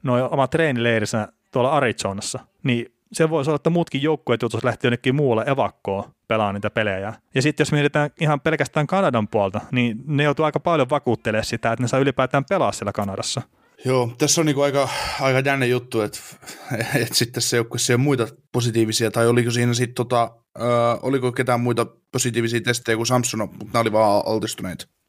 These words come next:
Speaker 1: Niin, siis ei ole tullut vielä ainakaan ilmi ketään muita.
Speaker 2: Joo.
Speaker 1: Ja itse asiassa
Speaker 2: Joo.
Speaker 1: o-, olikohan se Ovechkinin vaimo nyt, mikä sitten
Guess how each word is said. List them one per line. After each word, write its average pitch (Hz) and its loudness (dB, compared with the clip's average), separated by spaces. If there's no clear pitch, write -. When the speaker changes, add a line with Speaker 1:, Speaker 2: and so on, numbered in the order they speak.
Speaker 1:
Niin, 160 0
siis 147 -2
ei 135 2
ole 123 0
tullut 147 0
vielä 117 2
ainakaan 120 2
ilmi 117 2
ketään 104 -2
muita. 104 -2
Speaker 2:
Joo. 113 -2
Speaker 1:
Ja 123 0
itse 151 0
asiassa 156 0
Speaker 2:
Joo. 143 0
Speaker 1:
o-, 135 -4
olikohan 175 2
se 156 0
Ovechkinin 131 0
vaimo 110 0
nyt, 98 -6
mikä 110 -2
sitten 104 -4